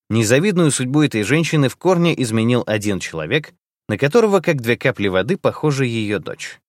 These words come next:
Его зовут Владимир Путин. Каким образом Кривоногих познакомилась с Путиным, история умалчивает.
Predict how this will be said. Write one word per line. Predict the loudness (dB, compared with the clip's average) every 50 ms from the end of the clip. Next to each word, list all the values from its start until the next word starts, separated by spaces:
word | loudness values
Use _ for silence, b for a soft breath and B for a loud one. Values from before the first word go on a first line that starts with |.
| _ _ _ _ _ _ _ -6
Его | -4 -2 0 0 0
зовут | 0 -2 -2 -2 0 -2 -2 -4 -10 -20 _ _ _ _ _ -2
Владимир | 0 2 2 2 0 -2 -4 -6 -6
Путин. | -8 -14 -18 -18 -18 -20 -20 -20 _ _ _ _ _ _ _ _ _ _ _ _ _ _ _
Каким | -2 -2 0 0 2 2 4
образом | 4 4 4 2 2 0 -2 -2
Кривоногих | -2 0 0 2 2 2 0 0 -2 -2 -2
познакомилась | -4 -2 -2 -2 -2 -2 -2 -2 -2 -2 -2 -4
с | -4
Путиным, | -4 -4 -2 0 0 0 0 -2 -2
история | -4 -4 -2 -2 0 0 0 0
умалчивает. | 0 0 -2 -4 -6 -10 -12 -12 -12 -14 -14 -16